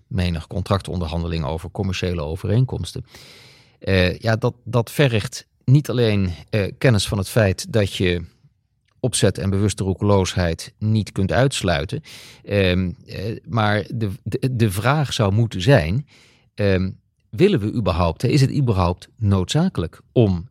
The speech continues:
deze, om deze risico's uit te sluiten in het contract? Eh, of, of kunnen we, eh, die risico's op een andere wijze mitigeren? Zijn, zijn ze verzekerd?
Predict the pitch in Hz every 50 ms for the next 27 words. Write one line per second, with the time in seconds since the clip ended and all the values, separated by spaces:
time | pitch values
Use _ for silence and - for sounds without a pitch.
0 | _ _ - 90 87 87 131 143 147 139 113 - - 107 101 92 85 127 147 165
1 | 151 117 107 98 95 123 120 101 95 76 - 82 76 64 62 - - - - 98
2 | 98 90 - - - - 95 90 85 82 82 - - 82 87 82 - - 85 82
3 | 80 - 80 73 - - - - _ - - - - - - - - _ _ -
4 | - 92 90 90 - - - 135 131 113 - - - - _ - 120 - - -
5 | 135 123 110 98 90 92 87 87 85 - - _ - 101 98 92 90 90 104 107
6 | 98 107 95 87 - - 82 80 90 - 92 - - - - 175 180 151 107 98
7 | 92 95 90 85 - 87 85 85 - 87 80 - - 85 85 80 73 78 85 -
8 | _ _ _ _ - - - 87 87 87 82 - - - - 98 85 90 85 87
9 | 90 - - 101 92 123 139 175 175 - 78 69 - -